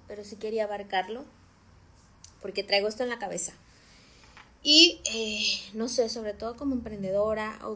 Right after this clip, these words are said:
como persona que estás trabajando en una empresa y quieres emprender,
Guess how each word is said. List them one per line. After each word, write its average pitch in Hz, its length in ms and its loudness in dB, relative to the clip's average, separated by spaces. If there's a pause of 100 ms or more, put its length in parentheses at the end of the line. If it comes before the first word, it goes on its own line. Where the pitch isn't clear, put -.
como 202 420 -8
persona 214 600 0
que 262 80 -12
estás 233 180 -12
trabajando 220 400 -12
en 208 60 -12
una 208 140 -12
empresa 202 580 -6 (480)
y 214 160 -12 (100)
quieres 240 320 4
emprender, 214 560 -4